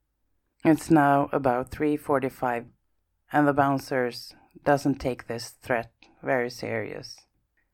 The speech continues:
They are used to denying people entrance at this hour because they are too drunk or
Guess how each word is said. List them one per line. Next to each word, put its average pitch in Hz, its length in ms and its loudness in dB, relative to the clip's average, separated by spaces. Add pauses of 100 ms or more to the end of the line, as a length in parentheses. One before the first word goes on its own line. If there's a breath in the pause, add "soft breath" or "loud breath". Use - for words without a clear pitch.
(160)
They 180 180 4
are 170 80 6
used 151 360 0
to 127 80 -2
denying 123 440 -2
people 123 340 -8
entrance 123 520 -4
at 120 80 -10
this 123 260 -4
hour 123 500 -2 (200)
because 131 260 -6
they 131 140 -6
are 127 100 -2
too 156 300 -8
drunk 131 640 -2
or 117 360 -6